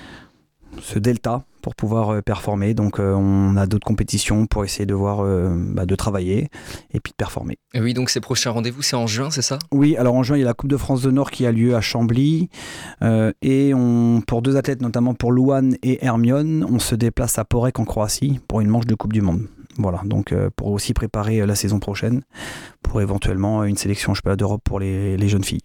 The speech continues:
Speaker 2: Hmm. Donc du très haut niveau, là encore.
Speaker 1: Oui.
Speaker 2: Alors Dimitri Dogno, pour finir, il y a un grand événement ce week-end au Samouraï deux mille pour, euh, ses quarante ans.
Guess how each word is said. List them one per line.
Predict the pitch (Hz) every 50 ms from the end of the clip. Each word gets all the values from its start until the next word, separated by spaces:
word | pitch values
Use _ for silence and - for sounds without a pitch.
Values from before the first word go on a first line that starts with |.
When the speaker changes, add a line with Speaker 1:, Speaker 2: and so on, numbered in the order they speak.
| - -
Speaker 2:
Hmm. | 110 - - - _ _ - 107
Donc | 101
du | 90 101
très | - - -
haut | 110 110 113
niveau, | 107 104 98 95 78
là | 69 65
encore. | 50 - - - - -
Speaker 1:
Oui. | - 104 101 - _ - - - - - - -
Speaker 2:
Alors | - 95 95
Dimitri | 110 123 147 147 - - 160
Dogno, | 135 135 139 143 170 170
pour | - 123 -
finir, | - - 139 151 202 175
il | 131 107
y | 107
a | 101 - -
un | 107 101 98 98 98 95 98
grand | 92 98 107 139 202 214 - -
événement | 175 156 156 151 143 139 143 156
ce | - - - 113
week-end | 107 110 - - 104 107
au | 113 110
Samouraï | 107 - - 98 95 95 98 95
deux | 95 95 98
mille | 95 110 131 147
pour, | 143 - - 101 98 90
euh, | 87
ses | - - 95
quarante | - - 165 151 127 113 107 - 104
ans. | 101 101